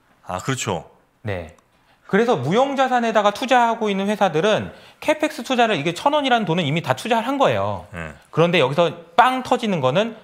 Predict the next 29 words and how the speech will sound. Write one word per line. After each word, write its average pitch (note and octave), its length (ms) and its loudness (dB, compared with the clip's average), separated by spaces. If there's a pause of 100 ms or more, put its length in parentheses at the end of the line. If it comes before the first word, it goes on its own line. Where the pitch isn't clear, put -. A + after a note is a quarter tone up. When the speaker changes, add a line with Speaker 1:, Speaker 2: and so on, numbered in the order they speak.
(100)
Speaker 2:
머니타이제이션이 D#3+ 720 0
되는 G#2+ 240 -6
순간부터 C#3 480 -6
이게 F#2 100 -10
빵 D#3 160 -4
터진다고 E2+ 340 -8
Speaker 1:
네. E2+ 240 -6
Speaker 2:
보시면 E2 240 -10
되는 D#2+ 140 -20
거죠. - 140 -20 (760)
그래서 F#3+ 200 -2
이제 F3 120 -2
Speaker 1:
아. - 20 -6
Speaker 2:
뭐 C#3+ 100 0
네이버, E3+ 300 0
카카오 E3+ 560 0
요 C3 80 0
Speaker 1:
네. C#3 80 2
Speaker 2:
얘기를 D3 200 -2
제가 C3+ 220 0
작년에도 C3+ 400 -4
많이 A2 220 -2
드렸-, A#2 360 -6
드렸고 A#2 540 -2
실제로 F2 220 -6
Speaker 1:
네. D#2+ 80 -6
Speaker 2:
주가도 C#3 240 -4
많이 G#2 160 -2
올렸다가 B2 500 -4